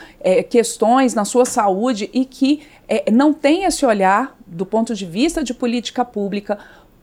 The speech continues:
porque elas estão ali focadas no seu filho com a deficiência. Então, a ideia desse projeto, que foi aprovado pelos deputados, que agora vai ao Senado, é que você possa ter esse olhar cuidadoso sobre essas mães atípicas, que possa haver políticas públicas,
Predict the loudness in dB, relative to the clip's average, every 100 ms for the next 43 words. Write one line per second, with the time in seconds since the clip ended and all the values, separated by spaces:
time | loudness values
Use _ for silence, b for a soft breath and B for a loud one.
0 | -4 -4 0 0 0 0 -2 -2 -2 -4
1 | -2 -4 -2 -2 -2 -2 -2 -4 -6 -4
2 | -4 -4 -6 -4 -2 -2 -4 -4 0 0
3 | -2 B B B 0 0 2 4 4 2
4 | 0 -2 -4 -4 -4 0 2 2 0 -4
5 | -2 -2 0 -2 -2 -6 -8 -6 -10 -6
6 | -2 -2 -2 -6 -4 -2 -2 -4 -4 -6
7 | -8 -4 -2 -4 -8 B B -2 -2 -2
8 | -8 -2 -2 -2 -4 0 0 -2 -6 -6
9 | -4 0 2 0 -2 -2 0 0 -2 -4
10 | -4 -2 -2 -4 -4 -6 -4 -6 -6 -6
11 | -6 -6 -8 -2 0 0 0 -2 -4 -4
12 | -2 0 -2 -2 -4 -4 -6 -6 -4 -6